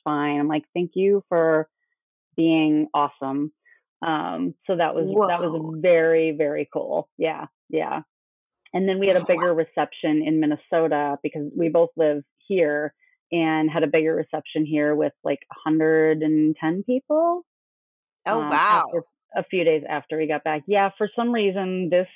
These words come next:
Speaker 1: introvert wanted, like, a big old party. It was the most, it was the most stressful thing ever. <laughs> Like, no big
Speaker 2: Yeah.
Speaker 1: parties from now on.
Speaker 2: <laughs> One and done. <laughs>
Speaker 1: Yep. Yep,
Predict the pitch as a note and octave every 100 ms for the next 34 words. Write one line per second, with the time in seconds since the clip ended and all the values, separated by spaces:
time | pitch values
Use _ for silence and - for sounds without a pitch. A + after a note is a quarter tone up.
0 | - E3 E3+ F#3+ F#3 G3 G#3 F#3+ E3+ E3+
1 | E3 D#3 E3 D#3 D#3 D3 C#3+ _ E3+ D3+
2 | F3+ E3+ E3 E3 D#3 D#3+ D#3 C#3+ C#3 C#3
3 | _ F3+ F#3+ F#3+ F#3 F3 D#3+ _ - F#3
4 | F3 F3 F#3 E3+ D#3+ - C#3 - C#3 D3
5 | C#3+ E3+ - _ - E5 - _ _ _
6 | _ _ - D#4 - F#3 F3+ G3+ G#3+ D#3
7 | - E3+ E3 E3 - E3+ D3+ D3+ E3+ A#3+
8 | - _ _ - - - _ D4+ _ -
9 | F#4+ F#4+ - C4 C#4 A3 B3+ - G#3+ C4+
10 | - F#3+ G#3 D3 - - C4 C#4+ _ _
11 | - G3+ G#3 _ _ _ - F3+ -